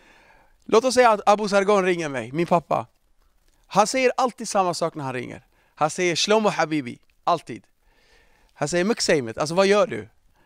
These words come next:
Och då säger jag, och låt oss säga nu den här gången att jag svarar, och så säger jag så här. Han säger, "Shlomo Habibi, vad gör du?" Och så svarar jag,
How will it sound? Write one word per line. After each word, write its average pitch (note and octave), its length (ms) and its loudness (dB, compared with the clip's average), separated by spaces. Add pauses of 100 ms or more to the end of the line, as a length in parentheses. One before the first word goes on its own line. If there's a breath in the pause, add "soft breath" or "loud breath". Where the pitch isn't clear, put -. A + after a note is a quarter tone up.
(560 soft breath)
Och - 60 -10
då D3 40 -4
säger E3+ 360 4
jag, D#3 260 4 (480)
och G#3 160 4
låt D4+ 160 -2
oss D4 120 -2
säga G#3+ 240 2
nu F#3+ 200 -2
den F#3 120 -4
här F3+ 160 0
gången D#3+ 320 -2
att E3 100 -4
jag E3 120 -4
svarar, D3 420 0
och G3 100 -2
så A3+ 80 -4
säger F3 320 0
jag D3 140 -2
så C#3+ 100 -12
här. A#2+ 320 -10 (360)
Han C#3 140 -8
säger, D#3+ 160 -4
"Shlomo A#3+ 260 4
Habibi, F3+ 540 0
vad E3 140 -2
gör E3+ 180 2
du?" A#2 300 -8
Och E3 100 -6
så F3 80 -4
svarar D#3+ 280 2
jag, B2 260 -2